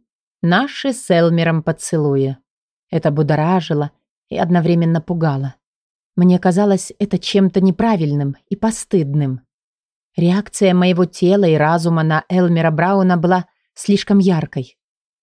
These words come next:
Он сводил меня с ума, заставлял не только мечтать о чём-то запретном,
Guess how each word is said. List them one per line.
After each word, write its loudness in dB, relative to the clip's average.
Он -2
сводил 0
меня 2
с -10
ума, -2
заставлял 0
не 2
только -2
мечтать -2
о 0
чём-то -2
запретном, 0